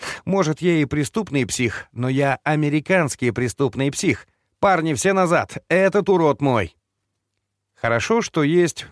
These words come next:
простой способ не просто смягчить такие ужасающие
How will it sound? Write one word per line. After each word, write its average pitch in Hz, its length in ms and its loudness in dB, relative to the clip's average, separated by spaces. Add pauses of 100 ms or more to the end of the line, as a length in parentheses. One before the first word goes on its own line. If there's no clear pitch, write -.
простой 139 460 -2
способ - 560 0
не 139 140 -2
просто 185 400 -2
смягчить 143 520 -4
такие 131 380 -2
ужасающие 127 960 -2